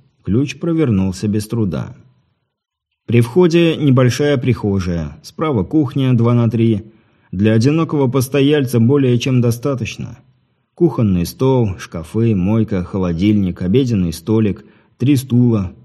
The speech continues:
тостер, кофеварка и комплект посуды в наличии. Прямо дверь в санузел с раковиной, унитазом и душевой кабинкой. Также все полностью укомплектовано,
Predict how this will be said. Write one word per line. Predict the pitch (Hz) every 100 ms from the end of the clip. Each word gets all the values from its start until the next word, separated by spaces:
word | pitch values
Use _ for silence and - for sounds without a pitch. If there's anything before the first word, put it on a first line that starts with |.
| _
тостер, | 107 120 117 101
кофеварка | - 90 92 82 101 120 117 101 90
и | 87 131
комплект | 156 131 135 131 -
посуды | 156 127 98 98
в | 98
наличии. | 104 101 98 92 92 90 87 - _ _ _ _ _ _ _ _ _ _ _
Прямо | - 156 131 69 - -
дверь | 82 123 151
в | 151
санузел | 170 117 98 87 76 78
с | - 87
раковиной, | 120 131 143 127 123 104
унитазом | 95 90 80 98 117 127 120 117
и | 92
душевой | 135 156 156 143 131 139
кабинкой. | 143 104 87 85 71 65 - - _ _ _ _ _ _
Также | - 135 131 151
все | 123 135
полностью | 127 123 127 123 127
укомплектовано, | 110 110 92 80 - 127 127 120 107 90